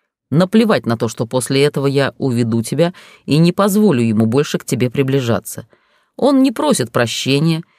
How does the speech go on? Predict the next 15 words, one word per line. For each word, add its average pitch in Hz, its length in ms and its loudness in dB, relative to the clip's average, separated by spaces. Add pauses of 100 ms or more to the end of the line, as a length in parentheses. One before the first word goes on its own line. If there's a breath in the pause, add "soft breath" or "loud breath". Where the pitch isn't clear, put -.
(160)
или 135 160 0
хотя 139 220 -2
бы 139 120 0
шанса 139 440 -2
проявить 147 480 -2
себя. 98 340 -2 (220 loud breath)
Ему 127 300 0
все - 220 -2
равно, 135 500 2
чем 117 220 -2
закончится 110 600 -2
эта 113 200 -2
игра». 107 320 -2 (2500 soft breath)
И 175 80 -2
все - 260 -2